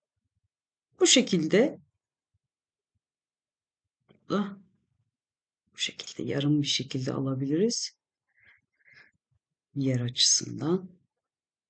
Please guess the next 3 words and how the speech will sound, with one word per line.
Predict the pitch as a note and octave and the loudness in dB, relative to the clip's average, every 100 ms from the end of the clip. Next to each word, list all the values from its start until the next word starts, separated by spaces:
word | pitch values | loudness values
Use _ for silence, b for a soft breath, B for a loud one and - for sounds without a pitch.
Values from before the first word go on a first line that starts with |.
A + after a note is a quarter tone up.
| _ _ _ _ _ _ _ _ - | _ _ _ _ _ _ _ _ -16
Evet. | - - - - - _ _ _ _ _ _ _ _ _ _ _ _ _ _ _ | -16 -16 -16 -16 -16 _ _ _ _ _ _ _ _ _ _ _ _ _ _ _
Bunu | - C3 | -12 -6
da | C3 D3 | -4 -6